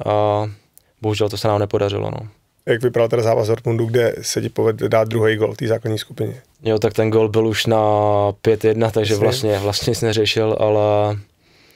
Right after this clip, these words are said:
Speaker 1: vlastně nechtěli jsme tam zabetonovat něco, nebo chtěli jsme furt hrát ten náš fotbal útočně a tak,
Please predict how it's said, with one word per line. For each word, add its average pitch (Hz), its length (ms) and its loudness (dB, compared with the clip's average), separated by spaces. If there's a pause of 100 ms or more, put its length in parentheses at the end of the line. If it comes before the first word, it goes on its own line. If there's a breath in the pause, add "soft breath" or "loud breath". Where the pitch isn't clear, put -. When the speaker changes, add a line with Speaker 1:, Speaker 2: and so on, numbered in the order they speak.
(720 soft breath)
Speaker 1:
vlastně 113 340 0
nechtěli 117 340 2
jsme 113 180 0
tam 107 280 0
zabetonovat 107 680 2
něco, 107 260 -2
nebo 101 460 0 (640 soft breath)
chtěli 113 160 -2
jsme 113 140 0
furt 117 240 0
hrát 110 200 2
ten 113 120 2
náš 107 180 0
fotbal 110 540 0
útočně 110 440 -2
a 101 60 0
tak, 107 300 0